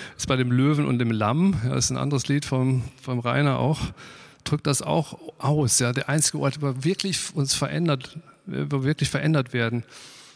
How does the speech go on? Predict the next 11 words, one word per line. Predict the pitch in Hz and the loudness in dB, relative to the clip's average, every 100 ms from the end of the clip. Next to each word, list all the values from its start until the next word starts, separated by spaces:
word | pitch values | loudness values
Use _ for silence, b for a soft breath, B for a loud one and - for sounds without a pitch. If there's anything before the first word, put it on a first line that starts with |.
| B - | B -2
ist, | 139 | 2
wenn | 139 131 | 2 2
wir | |
mit | 127 123 - | 0 -2 -4
ihm | 160 160 | -4 -2
zusammen | 131 - 131 127 | 0 0 0 0
sind, | 120 110 | -2 -6
mit | 110 | -6
Jesus | 117 127 123 - | -4 -2 -2 -4
zusammen | 117 117 120 120 | -4 -4 -4 -4
sind. | 123 127 - | -4 -4 -6